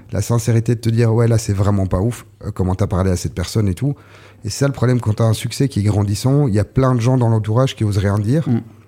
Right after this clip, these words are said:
Speaker 1: Et donc, tu te retrouves dans un, une bulle dorée, en fait, où tu te permets de faire tout ce que tu veux et ça devient ta réalité. Et ça, je l'ai vu. Moi, j'ai vu des artistes hyper connus parler à des gens, mais j'étais gêné pour eux, en fait.
Speaker 2: Mm.
Speaker 1: Je fais, « Mais comment t'oses parler comme ça ? »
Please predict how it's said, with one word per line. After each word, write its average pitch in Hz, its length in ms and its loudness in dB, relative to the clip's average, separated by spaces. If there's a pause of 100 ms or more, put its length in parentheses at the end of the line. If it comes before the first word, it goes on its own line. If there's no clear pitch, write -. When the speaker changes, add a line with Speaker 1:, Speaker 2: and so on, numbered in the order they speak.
(300)
Speaker 1:
Et 101 40 -4
donc, 113 160 2
tu 113 120 -6
te - 60 -6
retrouves 135 340 0
dans 101 200 2
un, 82 320 0 (220)
une 90 220 0
bulle 117 240 0
dorée, 101 280 0
en 120 80 0
fait, 104 220 -6
où 98 60 -6
tu - 140 -18
te - 60 -20
permets 98 280 0
de 117 80 -2
faire - 180 -6
tout - 100 -10
ce - 60 -8
que - 80 -4
tu 104 160 -4
veux 139 140 2
et 131 40 2
ça 92 140 -4
devient 98 260 0
ta 139 140 0
réalité. 101 460 0 (640)
Et 110 60 -2
ça, 104 140 0
je 90 80 -2
l'ai 101 100 2
vu. 139 140 2
Moi, 92 140 2
j'ai 82 100 0
vu 78 140 -2
des 85 160 -2
artistes - 360 -6 (200)
hyper 110 300 -2
connus 123 220 2
parler 95 260 0
à 78 40 0
des 90 140 0
gens, 117 200 2
mais 87 80 2
j'étais 87 260 -2
gêné 95 320 2
pour 110 260 0
eux, 151 40 2
en 110 60 0
fait. - 240 -8
Speaker 2:
Mm. 120 140 4
Speaker 1:
Je 117 80 0
fais, « 92 100 -2
Mais 92 120 2
comment 95 260 0
t'oses 131 240 2
parler 92 320 0
comme 90 180 -4
ça ? » 117 180 -4